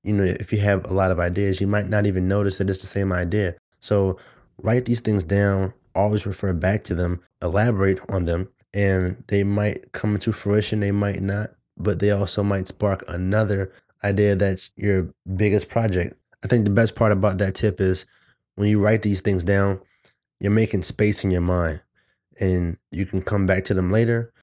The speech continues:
or, or you can let them breathe. Give them some time to develop. Every idea might not get accomplished,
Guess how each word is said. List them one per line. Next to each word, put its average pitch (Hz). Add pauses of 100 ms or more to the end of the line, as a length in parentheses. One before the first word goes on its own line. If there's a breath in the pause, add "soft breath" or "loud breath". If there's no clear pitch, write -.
or, 92 (120)
or 98
you 92
can 95
let 95
them 95
breathe. 87 (220)
Give 107
them 104
some 107
time 104
to 95
develop. 95 (320)
Every 120
idea 110
might 90
not 98
get 98
accomplished, 85